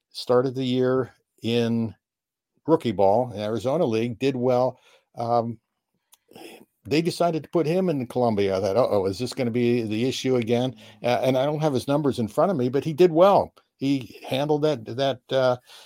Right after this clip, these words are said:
jump to low A, full season ball, leaving the complex for the first time, uh, and did, did fine. So, uh,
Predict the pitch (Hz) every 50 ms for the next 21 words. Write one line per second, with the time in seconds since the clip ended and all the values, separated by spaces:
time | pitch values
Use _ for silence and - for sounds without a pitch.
0 | - - _ - - 151 147 147 113 - - - - 147 143 139 135 135 131 131
1 | 120 92 104 117 127 135 139 123 117 127 131 131 147 143 127 - - 156 156 143
2 | - - 143 143 139 123 139 131 117 131 131 135 143 143 139 117 110 127 139 139
3 | 147 139 135 120 - 135 131 139 135 - 143 135 113 - - - 127 120 - -
4 | 123 120 117 - - 135 139 147 135 123 127 123 _ _ _ _ _ _ _ -
5 | 110 113 113 117 123 120 113 113 - - 123 127 135 131 120 139 151 143 127 123
6 | 117 - 156 160 143 - - 160 180 185 156 101 82 82 - _ - - - 135
7 | 127 127 123 120 - _ - - - - - - _ _ _ 117 117 117 110 110